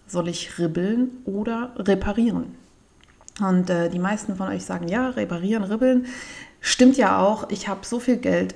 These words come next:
in dieses Garn investiert und, äh, so viel Liebe in den Schal investiert und dann wär's ja irgendwie blöd, wenn da ein Fehler drin ist und auch wenn nur ich den sehe, äh, ich würde den immer sehen und if you don't like it now, you won't like it ten rows or ten years later. Ähm,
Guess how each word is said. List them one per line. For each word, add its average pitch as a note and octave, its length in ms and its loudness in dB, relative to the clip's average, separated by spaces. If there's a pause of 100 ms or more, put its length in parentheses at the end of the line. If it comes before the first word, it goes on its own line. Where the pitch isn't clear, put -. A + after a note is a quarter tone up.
in F#3 300 4
dieses F3+ 320 -8
Garn F3 220 0
investiert F3+ 800 -2
und, F3 400 -4
äh, F#3+ 120 -2
so F#3 140 0
viel - 220 0
Liebe F#3+ 300 -2
in F#3 160 -4
den F3+ 120 -6
Schal C4 320 4
investiert A3 680 0
und F#3+ 340 -2
dann F#3 200 0
wär's F#3+ 260 -2
ja F#3+ 80 -2
irgendwie F#3 280 -4
blöd, C4+ 320 2
wenn F#3+ 120 -2
da F#3 60 0
ein F#3 120 -2
Fehler B3+ 240 2
drin A#3 240 -2
ist A3 160 -2
und F#3+ 80 -4
auch - 160 -4
wenn F#3+ 80 0
nur F#3+ 100 -2
ich - 160 -4
den F#3 180 0
sehe, C#4 460 8 (680)
äh, G#3 380 12
ich G3+ 180 0
würde F#3+ 200 2
den F#3+ 180 0
immer F3+ 240 2
sehen C4 380 10
und F3+ 320 4
if - 140 -2
you G3 60 2
don't F#3 320 2
like F3 300 0
it E3+ 140 -6
now, B3+ 260 6
you F#3+ 160 6
won't F#3 320 0
like F3+ 240 0
it F3+ 140 -4
ten F3+ 260 -2
rows G#3+ 400 0
or F3 260 -4
ten F3 240 -4
years E3+ 320 -6
later. C#4 680 6
Ähm, G3 300 0